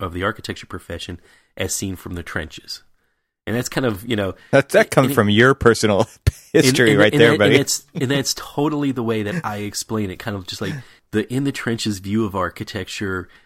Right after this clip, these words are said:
Speaker 1: about what we experience every day, about what we talk about every day, about what we do every day,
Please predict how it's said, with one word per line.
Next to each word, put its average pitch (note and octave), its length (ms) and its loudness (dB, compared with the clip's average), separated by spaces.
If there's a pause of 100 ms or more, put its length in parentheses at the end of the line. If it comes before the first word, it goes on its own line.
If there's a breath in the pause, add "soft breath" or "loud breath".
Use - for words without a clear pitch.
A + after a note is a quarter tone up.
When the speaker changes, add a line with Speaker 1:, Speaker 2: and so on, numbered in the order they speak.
(140 soft breath)
Speaker 1:
about F2+ 260 -6
what A2 260 -2
we A2 180 -4
experience G2 600 -8
every G#2 340 -6
day, F2+ 320 -6
about - 260 -12
what - 160 -14
we - 100 -18
talk C3 320 -4
about A2+ 280 -6
every G#2 280 -6
day, F#2+ 180 -6
about E2 300 -12
what G#2 100 -16
we F2 120 -12
do D#3 280 -2
every A2+ 260 -4
day, G2 380 -8